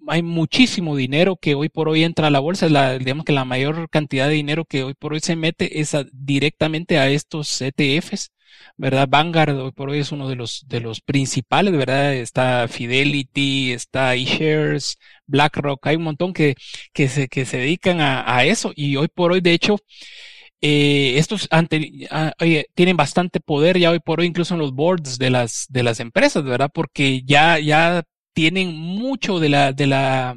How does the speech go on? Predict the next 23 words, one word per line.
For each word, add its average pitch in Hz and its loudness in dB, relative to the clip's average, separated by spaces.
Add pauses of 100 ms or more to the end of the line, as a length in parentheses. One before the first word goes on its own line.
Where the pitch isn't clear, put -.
(100)
de 139 -6
la 123 0 (380)
capitalización 139 2
bursátil 185 0
de 170 6
las 131 2
empresas 147 -2
grandes, 208 0 (240)
pertenece 175 2
a 139 4
estos, 135 -6
a 120 -10
estas 127 -8
empresas 127 -6
de, 113 -6
de 120 -4
E 120 -6
T 147 -2
Fs, 110 -8
¿verdad? 113 -12 (400)
Entonces, 214 6
estas, 233 2
eh, 214 4